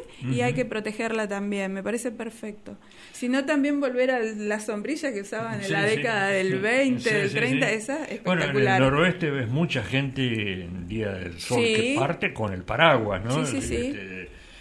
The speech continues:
Speaker 2: para, para protegerse de la irradiación. Patricia,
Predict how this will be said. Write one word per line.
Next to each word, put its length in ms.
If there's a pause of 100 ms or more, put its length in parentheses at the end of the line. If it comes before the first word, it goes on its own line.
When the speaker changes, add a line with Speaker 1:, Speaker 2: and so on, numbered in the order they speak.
(160)
Speaker 2:
para, 400
para 260
protegerse 640
de 140
la 240
irradiación. 640 (520)
Patricia, 560